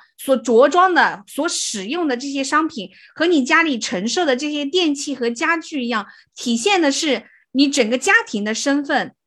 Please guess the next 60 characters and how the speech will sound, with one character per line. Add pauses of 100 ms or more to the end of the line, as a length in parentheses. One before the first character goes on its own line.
(120)
体
现
的
是
你
的
收
入、
你
的
阶
层。 (340)
而
且
在
十
九
世
纪
的
时
候，
那
个
女
性
的
那
个
打
扮
着
装，
她， (120)
她
自
己
本
身
就
像
一
个
商
品
一
样
的， (240)
因
为 (160)
她
通
过
她
的
打
扮
和
着
装